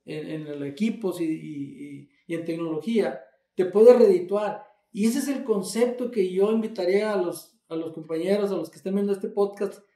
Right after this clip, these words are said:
a entender que la inversión en seguridad, eh, eh, es un gasto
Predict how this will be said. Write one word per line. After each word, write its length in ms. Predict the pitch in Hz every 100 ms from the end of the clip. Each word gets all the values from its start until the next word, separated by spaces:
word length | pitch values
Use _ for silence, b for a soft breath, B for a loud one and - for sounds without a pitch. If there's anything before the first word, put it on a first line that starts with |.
| _ _
a 40 | 190
entender 480 | 190 202 196 226 226
que 300 | 208 185 -
la 100 | 190
inversión 520 | 196 190 180 214 262
en 100 | 285
seguridad, 800 | 240 233 196 185 170 170 160 - - _ _ _ -
eh, 180 | 170 -
eh, 240 | 180 180 -
es 160 | 196
un 140 | 269 240
gasto 680 | 233 247 - 220 208 -